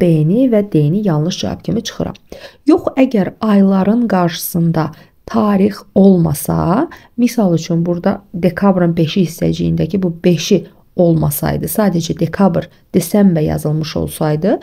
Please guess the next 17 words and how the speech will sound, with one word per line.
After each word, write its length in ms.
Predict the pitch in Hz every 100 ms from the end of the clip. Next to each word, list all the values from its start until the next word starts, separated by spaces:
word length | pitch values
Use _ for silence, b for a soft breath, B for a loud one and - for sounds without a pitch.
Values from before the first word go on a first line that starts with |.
| B B -
bu 80 | 320
zaman 420 | 277 175 160 160
mən 320 | 175 277 339
burada 400 | 214 165 233 269 -
in 340 | 226 170 151 - _ _
seçərdim. 560 | - 156 - - - - - B B -
Amma 260 | 247 202
dəqiq 480 | 170 190 180 175 160 -
vaxt 320 | 151 - -
verildiyi 440 | 156 143 147 160
üçün 400 | 226 - 320 415 - _ -
on 320 | 190 151 156 - _ _
söz 260 | - 156
önünü 240 | 156 147 156
işlədəcəm. 560 | - - - - - _ _ B B B B
Davam 260 | 311 302 285
eləyirəm. 560 | 247 233 220 214 247